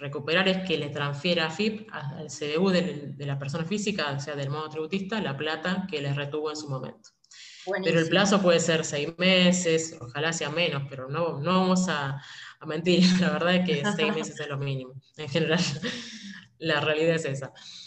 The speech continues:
Speaker 1: Más también, ¿eh? Pero mínimo
Speaker 2: Está
Speaker 1: seis
Speaker 2: bien.
Speaker 1: meses.
Speaker 2: Bueno, bárbaro,
Speaker 1: Pero
Speaker 2: o sea
Speaker 1: bueno.
Speaker 2: que hay que hacerlo rápido, ya saben. Le escriben a
Speaker 1: Tal
Speaker 2: Nade
Speaker 1: cual.
Speaker 2: si lo quieren hacer rápido.
Speaker 1: Ahí,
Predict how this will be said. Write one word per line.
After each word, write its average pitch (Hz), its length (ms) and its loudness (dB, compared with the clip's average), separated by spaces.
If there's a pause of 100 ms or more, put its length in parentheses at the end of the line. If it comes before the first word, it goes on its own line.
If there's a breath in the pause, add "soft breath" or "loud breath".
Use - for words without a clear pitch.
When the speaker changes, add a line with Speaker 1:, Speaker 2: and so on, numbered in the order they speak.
(120)
Speaker 1:
Más 190 280 2
también, 190 360 6
¿eh? 185 200 0
Pero 190 220 6
mínimo 202 360 8
Speaker 2:
Está - 120 0
Speaker 1:
seis 160 120 2
Speaker 2:
bien. 185 120 2
Speaker 1:
meses. - 340 -6 (300 loud breath)
Speaker 2:
Bueno, 175 380 4
bárbaro, 190 280 6
Speaker 1:
Pero 165 80 4
Speaker 2:
o 143 40 0
sea 262 80 2
Speaker 1:
bueno. 240 40 0
Speaker 2:
que 262 60 2
hay 262 60 2
que 262 80 2
hacerlo 254 360 4
rápido, 170 520 2
ya 214 180 0
saben. 170 600 0
Le 180 120 -4
escriben 247 400 2
a 208 120 4
Speaker 1:
Tal - 0 -
Speaker 2:
Nade 269 380 6
Speaker 1:
cual. - 220 -6 (340)
Speaker 2:
si 202 160 -2
lo 185 140 0
quieren 226 280 2
hacer 202 260 2
rápido. 170 600 0
Speaker 1:
Ahí, 160 180 -12